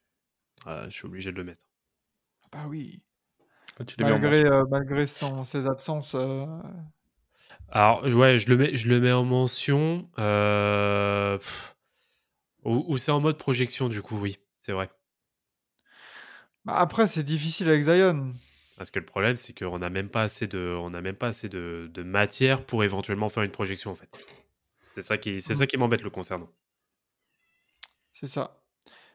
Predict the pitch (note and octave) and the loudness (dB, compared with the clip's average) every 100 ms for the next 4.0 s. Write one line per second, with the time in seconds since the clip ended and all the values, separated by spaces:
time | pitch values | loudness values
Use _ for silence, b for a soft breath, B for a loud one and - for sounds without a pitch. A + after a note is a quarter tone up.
0 | b - D#3+ E3 F#3+ F#3 D#3 D3 F#3 G3+ | b 2 4 4 4 4 4 2 -2 -4
1 | - - D3+ D#3 E3+ D#3 D#3 F3+ F3 - | -4 -6 -4 -2 -2 0 0 0 -4 -12
2 | _ b b b b b - A2+ G#2+ G#2+ | _ b b b b b -6 2 2 2
3 | G2+ A#2 A2 A#2+ A2+ A2+ G#2+ - C3+ | 0 0 6 6 8 4 0 -4 -4